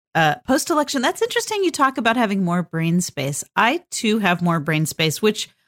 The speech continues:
on the one hand is not surprising because obviously I was doing a lot of election-related things, which I am no longer doing. Well, that's actually not true. I am still doing election-related things because I'm volunteering for the Georgia Senate runoffs. But, um,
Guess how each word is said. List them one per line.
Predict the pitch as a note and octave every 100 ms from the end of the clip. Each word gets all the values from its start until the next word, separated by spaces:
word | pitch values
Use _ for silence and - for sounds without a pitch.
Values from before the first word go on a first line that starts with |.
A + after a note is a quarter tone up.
| _ -
on | A3+
the | A#3+
one | C4+ F4
hand | D#4 B3 G3+
is | F3 F3+
not | F3+ F3+
surprising | - - E3+ D3+ C#3 D#3+
because | G#3+ F3 D#3+
obviously | D#3+ D#3 D#3+ E3
I | D3+
was | D3+
doing | E3 D#3+
a | C#3+
lot | C#3+ D3
of | D3
election-related | D3+ D#3 E3+ - E3+ D#3 D3+ C#3+ C#3+ -
things, | B3+ B3+ B3+ B3 -
which | - E3+
I | F3
am | D#3+ D#3
no | D#3+
longer | D3+ D3+ D3
doing. | C#3 A#3 A#3 A3 B3
Well, | E3
that's | E3+ E3+
actually | D#3+ - D3
not | C3+
true. | - E3+ B2+ _ _
I | D#3+
am | D#3+
still | - C#4+
doing | B3 F#3+ C#3+
election-related | D3+ D#3 - F3 D3 C#3 C#3 -
things | D3 E3+
because | D#3+ D3+
I'm | D#3 D3+
volunteering | D3+ D#3 D#3+ D3+ C#3+ C#3
for | C3+ C3+ - _ _ _ _ F3
the |
Georgia | C3+ F3+ E3+ -
Senate | C#3+ - A#3 -
runoffs. | D3+ D3 D#3 - - -
But, | G#3+ F#3+ -
um, | G#3 F#3+ F#3+